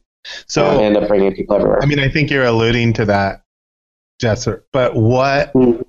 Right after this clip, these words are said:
Speaker 1: how are, like, you define, you know, more, like, how is, 'cause I'm sure everyone listening is thinking that, how are your conferences different?
Speaker 2: Mm-hmm. Well, the conference has evolved a lot since the first year.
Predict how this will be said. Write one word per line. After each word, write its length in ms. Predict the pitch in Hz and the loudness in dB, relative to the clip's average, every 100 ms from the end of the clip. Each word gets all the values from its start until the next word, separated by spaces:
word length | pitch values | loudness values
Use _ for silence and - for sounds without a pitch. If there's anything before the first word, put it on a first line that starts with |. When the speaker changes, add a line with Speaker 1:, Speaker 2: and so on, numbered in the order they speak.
| _ _ _ _ _ | _ _ _ _ _
Speaker 1:
how 460 | 139 - 139 135 139 | -6 -4 0 2 2
are, 920 | 147 120 120 117 113 113 110 113 - - - - - _ - | 2 2 0 0 0 0 0 -2 -4 -2 -2 -4 -12 _ -6
like, 160 | 113 | -2
you 240 | 113 139 139 | 0 0 2
define, 600 | 127 127 123 117 113 113 | 0 0 -2 0 0 0
you 80 | 107 | 0
know, 240 | 101 98 | 0 0
more, 340 | 104 113 110 | 0 0 0
like, 180 | 107 104 | 0 -2
how 240 | - 123 113 | -4 -2 0
is, 140 | 107 | -2
'cause 160 | - 113 | -2 -2
I'm 100 | 110 | 0
sure 160 | - | 0
everyone 260 | 110 104 101 | 0 0 0
listening 360 | 104 - 101 95 | 0 -2 0 0
is 140 | - - | -4 -6
thinking 300 | 113 113 98 | -6 -2 -2
that, 280 | 92 92 - - - _ | -2 -6 -10 -20 -20 _
how 240 | - 117 120 | -6 -2 0
are 120 | 117 | 2
your 160 | 110 110 | 0 0
conferences 560 | 113 104 95 95 92 | -2 -2 -2 -2 -2
different? 380 | 92 95 - - _ _ _ _ _ | -2 -4 -6 -14 _ _ _ _ _
Speaker 2:
Mm-hmm. 1160 | 139 139 131 131 - 135 - - - - - 180 | 0 2 2 -2 -6 -8 -8 -12 -10 -10 -4 0
Well, 420 | 175 160 - 139 | 4 4 2 0
the 100 | 151 | -2
conference 340 | 202 247 285 147 | 0 2 2 2
has 80 | 135 | 2
evolved 400 | 113 127 156 139 | 2 2 2 2
a 60 | |
lot 240 | 117 117 - | 0 0 -2
since 160 | 110 | -4
the 80 | 104 | -2
first 260 | 113 101 104 | 0 0 0
year. 460 | 101 135 - - | 2 2 0 -6